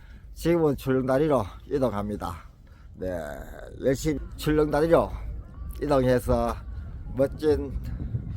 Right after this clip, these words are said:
동해 바다, 울산 바다, 또 대왕암을 여러분과 같이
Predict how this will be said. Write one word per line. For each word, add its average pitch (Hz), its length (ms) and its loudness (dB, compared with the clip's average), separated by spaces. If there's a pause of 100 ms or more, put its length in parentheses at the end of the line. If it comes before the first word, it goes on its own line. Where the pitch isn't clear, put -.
(260)
동해 139 280 4
바다, 117 400 2 (280)
울산 160 360 6
바다, 131 400 4 (840)
또 123 200 2
대왕암을 131 1080 4 (680)
여러분과 143 520 6
같이 117 760 2